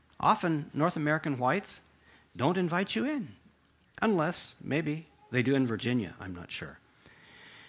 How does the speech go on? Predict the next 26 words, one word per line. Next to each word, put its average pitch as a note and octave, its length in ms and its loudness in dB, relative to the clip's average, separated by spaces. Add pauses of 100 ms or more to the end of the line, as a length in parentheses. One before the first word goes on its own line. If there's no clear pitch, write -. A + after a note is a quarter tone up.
(140)
So F3+ 180 8
I D#3 140 10
try D#3 440 8
to D3 120 -4
get C3 160 0
started C3 400 6
and B2+ 160 2
I A#2+ 60 -2
try A#2+ 240 -2
to A#2+ 40 0
share B2 200 2
the A#2+ 80 0
gospel. A2+ 300 -2
And B2 200 0
wouldn't G#3+ 300 4
you A3+ 100 2
know, G#3 160 2 (140)
they E3 300 4 (580)
did C4 180 12
it. B2+ 160 6 (1040)
They G#3 180 2
asked A3 320 4
me G#3 80 4
a F3 60 4
hard E3+ 280 4
question. B3 500 4